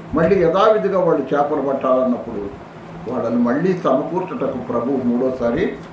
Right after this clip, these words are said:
ప్రత్యక్షమయ్యాడని ఈ మాటలు బట్టి మనం గమనిస్తున్నాం. సహోదరులారా, సహోదరులారా, ప్రభు అయిన యేసుక్రీస్తు వారు మన బలహీనతను ఎరిగినవాడు. అయితే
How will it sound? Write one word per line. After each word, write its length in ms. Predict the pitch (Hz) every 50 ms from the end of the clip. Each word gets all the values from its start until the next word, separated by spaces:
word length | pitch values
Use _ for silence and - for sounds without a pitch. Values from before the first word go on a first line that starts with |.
| - - - - - - - -
ప్రత్యక్షమయ్యాడని 1300 | 131 135 - - 180 175 165 - - 175 151 139 135 131 127 123 127 127 123 120 117 117 113 104 101 101 - - - - - - - - 123 123
ఈ 60 | 127 113
మాటలు 340 | 117 120 123 120 127 139 135
బట్టి 320 | 120 117 117 117 - 139
మనం 320 | 135 147 131 - 117 113 110
గమనిస్తున్నాం. 640 | 110 110 120 117 104 - - - 104 95 95 85 82 - - - - - - - - - - -
సహోదరులారా, 840 | 131 139 151 165 180 175 170 156 135 139 135 127 120 131 139 139 - -
సహోదరులారా, 760 | 131 123 127 135 131 127 123 120 117 113 110 110 107 110 107 107 - - - - - - - - - - - - -
ప్రభు 240 | 139 143 143 165
అయిన 140 | 190 196 185
యేసుక్రీస్తు 680 | 165 170 202 202 202 208 190 196 175 175 151 - - 143
వారు 200 | 135 127 127 127
మన 400 | 123 117 117 117 117 113 120 123
బలహీనతను 500 | 107 - 131 143 139 127 - 139 123 107
ఎరిగినవాడు. 580 | 110 110 123 120 120 117 107 95 87 90 92 - - - - - - - - - - - 117
అయితే 460 | 120 123 117 139 143 123 117 - -